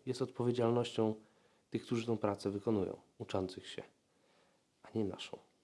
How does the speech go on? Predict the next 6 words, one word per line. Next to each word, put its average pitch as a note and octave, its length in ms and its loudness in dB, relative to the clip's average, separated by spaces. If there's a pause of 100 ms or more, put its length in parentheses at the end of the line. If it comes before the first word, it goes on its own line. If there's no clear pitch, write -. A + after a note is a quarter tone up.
(1000)
Zatem A2+ 500 2
w - 140 -6
obszarze B2 360 6
naszego A#2 480 4 (880)
sprawstwa, - 720 0
nas - 440 -2